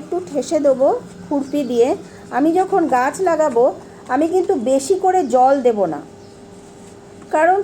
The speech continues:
খোসা থেকে এমনি কিছু জল বেরোতে থাকবে। এবার আমি বস্তা থেকে খানিকটা শুকনো মাটি নিয়ে নিলাম। ওই বস্তার ভেতরেও যে মাটিগুলো রয়েছে, সেগুলো সম্পূর্ণই সবজির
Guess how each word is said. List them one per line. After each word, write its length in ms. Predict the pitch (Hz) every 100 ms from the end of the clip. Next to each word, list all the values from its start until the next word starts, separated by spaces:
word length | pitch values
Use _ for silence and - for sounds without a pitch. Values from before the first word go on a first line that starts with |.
| -
খোসা 300 | 294 311 330 392
থেকে 260 | 339 311 294 427 - - - 269
এমনি 300 | 294 320 311 359 466 -
কিছু 220 | 294 285 320 269
জল 180 | 262 262 247
বেরোতে 320 | 226 233 233 220
থাকবে। 320 | 214 202 214 330 - - - - 302
এবার 160 | 320 330
আমি 120 | 330 339
বস্তা 360 | 262 269 311 302
থেকে 160 | 330 330 330
খানিকটা 440 | 262 277 285 320
শুকনো 320 | 311 320 - 302
মাটি 320 | 254 220 254
নিয়ে 220 | 262 269 269
নিলাম। 240 | 277 294 392 - - - - - - - - - - - - - - - - - - -
ওই 120 | 277 330 247
বস্তার 400 | 240 247 - 359
ভেতরেও 420 | 381 381 370 370 415 415 320 - - 240
যে 80 | 277 269 240
মাটিগুলো 480 | 233 240 311 339 349 320
রয়েছে, 300 | 269 269 302
সেগুলো 320 | 311 254 277 302 294
সম্পূর্ণই 640 | 240 240 302 294 311 359 359
সবজির 380 | 247 220 240